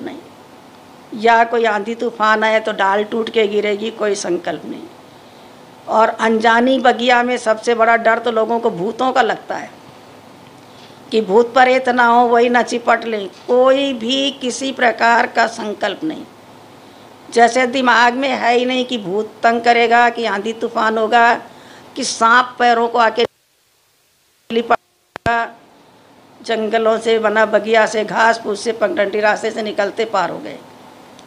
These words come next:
या तो गांव मिले, या बगिया मिले, या खेत मिले। चलते, चलते, चलते सवेरा हो गया। तो आप सबने सुना होगा कि एक जगह है रुधौली,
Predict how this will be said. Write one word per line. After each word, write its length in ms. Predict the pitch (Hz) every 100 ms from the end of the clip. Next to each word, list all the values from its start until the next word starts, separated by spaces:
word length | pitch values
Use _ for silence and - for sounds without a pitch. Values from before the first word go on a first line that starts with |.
| -
या 160 | 214
तो 120 | 214 214
गांव 300 | 214 240 262
मिले, 240 | 262 240
या 160 | 202 180
बगिया 400 | 202 226 247 254
मिले, 220 | 233 190
या 160 | 185
खेत 360 | 180 226 254 254
मिले। 360 | 247 226 220 - - - - - - - - - - -
चलते, 360 | 233 220 220 240
चलते, 380 | 233 220 226 226
चलते 360 | 233 220 226
सवेरा 440 | 220 208 208 196 190
हो 160 | 170 -
गया। 220 | 101 - - - - - - - - -
तो 60 | 208
आप 160 | 220
सबने 320 | 214 208 220
सुना 280 | 214 220 214
होगा 420 | 214 214 214 214
कि 140 | 226 220
एक 180 | 214 214
जगह 260 | 196 202
है 180 | 208 220
रुधौली, 640 | 214 180 220 220 214 170